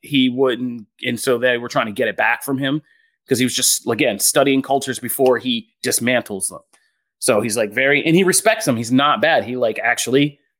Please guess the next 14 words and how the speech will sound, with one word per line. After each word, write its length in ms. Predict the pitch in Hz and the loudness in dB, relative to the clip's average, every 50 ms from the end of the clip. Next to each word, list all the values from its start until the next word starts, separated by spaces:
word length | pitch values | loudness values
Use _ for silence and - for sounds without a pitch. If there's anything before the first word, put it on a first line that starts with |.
| _ _ | _ _
likes 420 | - 107 147 196 - - - - 160 | -2 0 2 2 2 0 0 2 4
all 140 | 135 131 120 | 4 4 4
these 160 | 127 117 123 | 2 2 0
other 200 | 123 110 113 104 | 0 -2 -2 -4
cultures. 400 | - - 113 101 - - 104 98 | -4 -4 -4 -4 -6 -10 -10 -6
And 80 | 113 | -4
he's 120 | 127 127 147 | -4 0 0
like, 140 | 151 151 196 | 0 2 4
"Oh, 120 | 220 233 | 4 4
yeah, 360 | 202 202 226 247 233 214 185 | 4 4 4 4 4 4 6
they're 200 | 143 147 196 208 | 4 4 2 2
a 60 | 160 | 0
great 200 | 135 175 180 180 | 0 -2 -2 -2
culture. 460 | - - 180 190 - - 117 110 - | -2 -4 -4 -4 -4 -6 -8 -8 -8